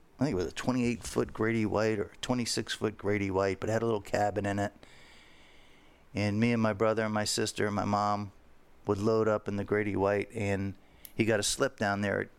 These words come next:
Cape Ann Marina. Cape Ann Marina and Gloucester are the same marina that you see on the new Wicked Tuna show.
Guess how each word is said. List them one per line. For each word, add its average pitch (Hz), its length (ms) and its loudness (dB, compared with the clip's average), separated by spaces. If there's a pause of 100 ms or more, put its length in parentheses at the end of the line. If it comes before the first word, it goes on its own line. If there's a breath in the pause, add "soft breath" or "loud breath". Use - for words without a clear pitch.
(320)
Cape 110 240 2
Ann 104 160 0
Marina. 104 400 -2 (720)
Cape 123 180 2
Ann 120 160 2
Marina 110 260 0
and 101 140 -2
Gloucester 107 520 0
are 85 40 -4
the - 80 -6
same 107 280 0
marina 104 280 0
that 95 180 -2
you 101 120 -2
see 101 560 0
on 95 260 0
the 95 80 2
new 101 240 2
Wicked 95 320 0
Tuna 165 240 0
show. - 360 -4